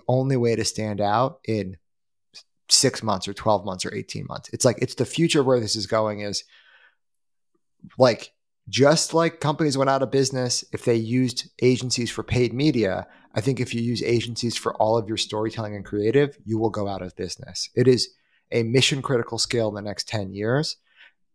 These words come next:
We got that right when it came to paid media, just because I was young and, like, that's where I ended my career, right? Like, that's, I worked at an agency.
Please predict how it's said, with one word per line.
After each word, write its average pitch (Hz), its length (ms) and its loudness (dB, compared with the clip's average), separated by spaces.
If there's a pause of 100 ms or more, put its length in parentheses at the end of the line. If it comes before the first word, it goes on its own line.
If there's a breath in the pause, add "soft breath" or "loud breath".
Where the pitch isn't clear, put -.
(260)
We 123 340 4
got 147 280 4
that 165 240 2
right 147 360 4
when 120 120 -4
it 117 80 -6
came 127 160 -4
to 110 60 -6
paid 120 240 0
media, 110 320 0
just 110 240 -2
because 110 240 -4
I 110 80 4
was 101 220 -2
young 117 440 0 (160)
and, 107 140 -4
like, 104 240 -2
that's 107 340 -2
where 117 200 2
I 117 40 2
ended 117 160 0
my 117 100 4
career, 120 600 4
right? 110 260 -2
Like, 107 100 -8
that's, - 320 -2
I 113 100 2
worked 117 240 0
at 135 60 4
an 131 80 2
agency. 113 560 0